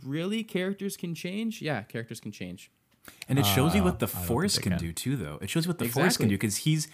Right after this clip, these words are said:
Speaker 2: he still needs that cane, you know. But all of a sudden he drops the cane and he, like,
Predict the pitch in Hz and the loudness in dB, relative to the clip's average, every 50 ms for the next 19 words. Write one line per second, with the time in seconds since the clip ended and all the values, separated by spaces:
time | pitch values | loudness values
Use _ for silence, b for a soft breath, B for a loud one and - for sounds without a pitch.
0 | B B B B - 147 143 - - 185 190 151 151 151 - 107 107 98 95 - | B B B B 0 0 0 2 2 4 4 4 2 0 0 -2 -2 -2 -2 -4
1 | - - 123 120 95 87 85 87 95 110 107 110 104 101 104 107 104 - 113 101 | -4 -2 0 0 0 0 0 0 -2 -2 0 0 2 2 2 0 0 -2 -4 -4
2 | 98 - 113 104 - 175 165 190 - - - 95 - - - 92 90 90 90 90 | -4 -4 -4 -4 -2 -2 -2 -2 -2 -6 -8 -10 -8 -6 -6 -4 -2 -2 -2 -2
3 | 87 87 87 90 90 90 90 92 87 82 82 - - | -2 -4 -6 -6 -6 -6 -4 -4 -4 -6 -8 -10 -12